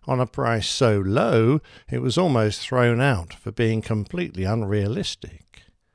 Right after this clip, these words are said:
In the Boeing Model forty A, a biplane powered by a Liberty V twelve water-cooled engine,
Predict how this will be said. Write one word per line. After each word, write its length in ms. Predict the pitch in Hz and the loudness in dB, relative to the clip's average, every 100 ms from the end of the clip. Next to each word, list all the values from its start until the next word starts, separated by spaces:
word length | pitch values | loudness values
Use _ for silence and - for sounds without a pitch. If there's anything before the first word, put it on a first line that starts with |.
| _ _ _ _ _ | _ _ _ _ _
In 220 | 135 127 | 0 2
the 100 | 123 | 2
Boeing 340 | 110 131 185 | 4 4 4
Model 380 | 185 160 151 147 | 4 4 4 2
forty 560 | 131 - 151 143 139 - | 0 0 0 0 -4 -4
A, 460 | 127 131 95 107 123 - - - | 0 2 4 2 0 -2 -20 -16
a 80 | 107 | -8
biplane 760 | - 131 135 - 107 113 127 | -2 0 0 0 0 0 0
powered 440 | - 110 110 113 104 | 0 2 2 2 2
by 180 | 107 | 2
a 100 | 104 | 2
Liberty 460 | 104 117 175 147 120 | 2 0 -2 -2 -2
V 320 | 110 127 123 | 2 0 0
twelve 680 | 113 - 127 123 104 120 131 | -6 -4 2 4 6 4 2
water-cooled 520 | 120 110 107 - 107 | 0 0 0 -2 0
engine, 640 | 110 113 123 95 104 107 | 2 2 2 0 0 0